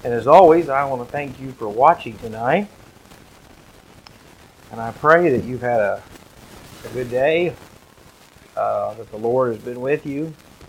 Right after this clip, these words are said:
Uh, had the privilege, but also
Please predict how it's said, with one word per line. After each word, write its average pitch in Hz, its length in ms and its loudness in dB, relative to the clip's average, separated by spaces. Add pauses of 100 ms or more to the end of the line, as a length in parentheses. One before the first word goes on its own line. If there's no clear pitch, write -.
(380)
Uh, - 180 -16 (400)
had 131 160 -8
the 110 100 -10 (840)
privilege, 151 640 2 (360)
but 120 100 -8
also 120 460 -6